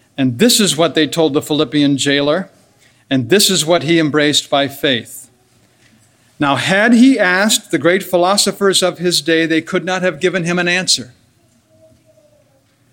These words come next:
Had he posed that question to the most learned Jewish scholars, they could not have given him an answer.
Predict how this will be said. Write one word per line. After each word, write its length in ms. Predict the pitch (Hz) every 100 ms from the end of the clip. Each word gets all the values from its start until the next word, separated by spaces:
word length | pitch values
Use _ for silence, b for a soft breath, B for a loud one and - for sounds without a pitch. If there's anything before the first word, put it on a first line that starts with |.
| _ b b b b b _ _
Had 220 | 185 202
he 120 | 214
posed 440 | 226 202 226 240 175
that 200 | 214 214
question 520 | 196 202 - 226 214
to 100 | 202
the 140 | 175
most 340 | 175 175 170 -
learned 380 | 165 214 226 156
Jewish 400 | 220 214 208 -
scholars, 640 | - 214 190 151 180 -
they 120 | 170
could 220 | 165 180
not 180 | 170 190
have 180 | 196 147
given 280 | 190 190 175
him 160 | 185
an 80 | 185
answer. 440 | 190 202 - 120